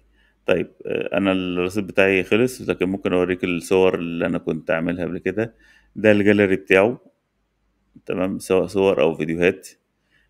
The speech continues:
تلاقي حاجات جودة عالية، وكل واحدة فيها كاتب لي البرومت، بحيث إن أنت تقدر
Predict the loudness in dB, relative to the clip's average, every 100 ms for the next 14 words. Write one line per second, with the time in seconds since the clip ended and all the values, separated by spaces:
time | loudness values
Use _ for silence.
0 | -4 0 4 4 2 -4 -16 -8 0 2
1 | 4 2 4 2 0 0 0 -2 -6 -6
2 | -4 0 0 2 -2 0 2 2 2 -2
3 | -10 -14 -12 -6 -4 -4 -8 -6 -4 0
4 | 0 -2